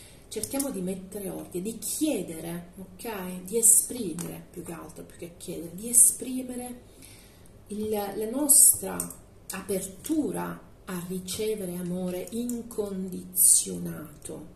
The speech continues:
che è la cosa fon-, la parola fondamentale del sentimento di amore. Questa è la sera giusta per ricevere l'amore incondizionato.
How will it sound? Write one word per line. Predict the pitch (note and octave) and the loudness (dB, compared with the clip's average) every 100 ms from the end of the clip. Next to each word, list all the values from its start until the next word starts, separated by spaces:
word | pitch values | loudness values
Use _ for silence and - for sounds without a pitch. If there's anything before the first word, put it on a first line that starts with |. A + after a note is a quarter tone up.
| - - | -20 -12
che | F3+ | -6
è | |
la | E3+ | -6
cosa | E3+ F3+ F3+ | -6 -4 -4
fon-, | E3+ - - G3 F#3+ | -4 -6 -6 -6 -6
la | F3 F3+ | -6 -6
parola | F3+ G3 | -4 -2
fondamentale | F#3+ - C#4 B3+ F#3+ F3 F3 E3+ F3+ E3 D#3 D#3 | -2 -2 -4 -2 -4 -6 -6 -8 -8 -8 -8 -4
del | E3+ | -4
sentimento | F3 F3 F2+ F2 F2 | -4 -6 -6 -6 -6
di | E3+ | -6
amore. | E3+ E3+ E3 F3 - - - - - - - - - - - | -6 -6 -6 -8 -10 -18 -20 -20 -20 -20 -20 -20 -12 -12 -6
Questa | G3+ - G#3+ | 4 4 4
è | F#3 | -2
la | F3 | 0
sera | G3+ G#3 E3+ | 0 0 -4
giusta | F#3 A3+ E3+ - E3+ | -6 -4 -2 -2 -4
per | D#3+ | -10
ricevere | D#3 D3 D3+ D#3 D#3 | -12 -10 -12 -12 -12
l'amore | D3+ D3 - | -12 -12 -12
incondizionato. | E3+ D3+ D#3 - - - - - | -12 -12 -12 -6 -6 -6 -12 -12